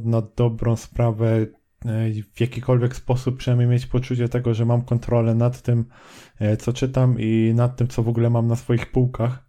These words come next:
Bo to czasami były takie sytuacje w sklepie, że patrzę na półkę i mówię, "Kurczę, mam ten tytuł czy nie? Nie jestem pewien". I wtedy tak ła-, łatwo zawsze było po prostu skoczyć na Lubimy Czytać i sprawdzić, czy tam jest, czy nie,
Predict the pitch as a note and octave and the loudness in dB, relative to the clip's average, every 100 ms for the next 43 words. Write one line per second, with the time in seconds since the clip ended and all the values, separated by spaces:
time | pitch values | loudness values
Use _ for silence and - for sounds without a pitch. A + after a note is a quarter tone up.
0 | _ _ - - _ G#2+ G#2+ A2 - B2 | _ _ -20 -20 _ -6 -2 -2 -2 0
1 | A#2+ A#2 A#2+ A#2 B2 B2+ B2+ A#2+ A#2+ B2 | 2 2 2 0 -2 -2 -2 0 0 -2
2 | - - A#2 - A2 G2+ G#2+ - - A2+ | -4 -2 -2 0 -2 -2 -6 -6 -6 -2
3 | A#2 A2 C3 B2+ B2+ B2+ A#2 A#2 _ - | -2 -2 -4 -4 0 0 0 -4 _ -12
4 | C3+ D3+ - - D3+ C#3+ C3 C3+ E3+ G3 | -12 -14 -18 -10 -6 -2 0 0 -2 -6
5 | F#3 - F#3+ - E3+ - - - D3 C#3 | -6 -6 -8 -8 -10 -12 -14 -10 -6 -2
6 | C3 A#2 A#2 B2+ C3 B2+ A2+ F#2+ A#2 B2+ | 0 2 0 -2 -4 -2 -2 -2 -4 -6
7 | - - - - _ A#2 - A#2 A#2+ - | -14 -20 -20 -20 _ -8 -2 -2 -2 -2
8 | B2 A#2+ C#3+ C3 C#3+ - C3 C3 - B2+ | -2 0 2 2 0 -2 -2 0 -2 -2
9 | B2+ B2 B2 - B2 B2+ B2 C#3 C3 B2 | 0 0 0 -4 -4 -4 -4 -4 0 0
10 | A#2+ A#2+ A#2+ A#2 C#3 C#3 B2+ A#2+ - B2 | 0 2 0 0 -2 -2 -2 -2 0 0
11 | A#2 A#2 - - - - A#2 A2+ A2+ A2+ | 0 -4 -6 -12 -12 -2 0 0 0 0
12 | A#2+ B2+ - - B2 A2 | 0 0 -4 -4 -2 0